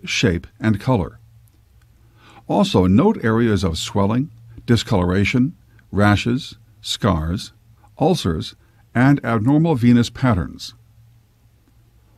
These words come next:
On the lower legs, feet, and toes.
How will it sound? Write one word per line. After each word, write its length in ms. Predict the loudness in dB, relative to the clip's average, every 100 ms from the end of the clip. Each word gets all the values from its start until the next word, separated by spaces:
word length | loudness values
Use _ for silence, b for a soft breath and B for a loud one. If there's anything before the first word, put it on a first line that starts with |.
| _ 0
On 140 | 2
the 100 | 2
lower 280 | 2 0 0
legs, 480 | 0 -4 -10 -18 -20 _
feet, 480 | -20 -4 0 0 -4 -20 -6
and 200 | 0 0
toes. 540 | 2 0 0 -6 -18